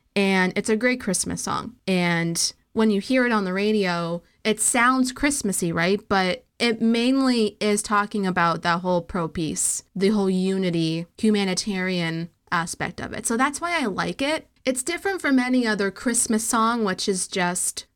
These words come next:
very happy-go-lucky and very sugary sweet. But I think it's just, it's a very relatable, realistic song, especially around the holidays, right? It's something to not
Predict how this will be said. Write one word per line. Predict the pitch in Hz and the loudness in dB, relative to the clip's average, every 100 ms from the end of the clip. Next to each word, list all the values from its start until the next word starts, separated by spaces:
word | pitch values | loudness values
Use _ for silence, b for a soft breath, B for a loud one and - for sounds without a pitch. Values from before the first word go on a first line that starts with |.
| 190 | -6
very | 180 190 196 190 196 185 | 0 0 2 2 0 -2
happy-go-lucky | 185 214 196 202 202 185 185 185 180 208 185 180 | -4 -2 0 0 0 0 2 0 0 0 0 0
and | 180 175 | -2 -2
very | 180 175 180 175 175 170 165 180 _ _ | 0 0 0 -2 -2 -2 -6 -8 _ _
sugary | - - 233 226 190 | -6 -2 0 2 0
sweet. | - - 208 165 - - _ | 0 0 2 0 -2 -16 _
But | 180 175 - | -2 0 0
I | 202 | -2
think | 226 233 220 - | 0 0 -2 -4
it's | 202 - | -4 -4
just, | 208 185 185 - - | -2 -2 -2 -4 -4
it's | 202 202 | -4 0
a | 196 | 0
very | 185 202 220 233 | 0 2 4 2
relatable, | 202 190 180 180 190 202 196 196 202 _ _ | 2 2 2 0 0 2 2 2 -2 _ _
realistic | 185 185 202 196 180 - 196 175 - - _ | -2 2 4 2 0 -2 0 -2 -4 -16 _
song, | - - 170 175 214 254 254 - | -4 0 2 2 2 0 -2 -8
especially | 208 247 240 - 220 | -4 -2 -2 0 2
around | 185 175 | 2 2
the | 165 | 0
holidays, | 180 160 165 170 208 233 | 0 0 0 0 0 0
right? | 226 233 269 262 B B B | 0 0 0 -4 B B B
It's | 214 | -2
something | 214 208 196 | 0 0 0
to | 208 | -2
not | 190 170 170 | 0 0 0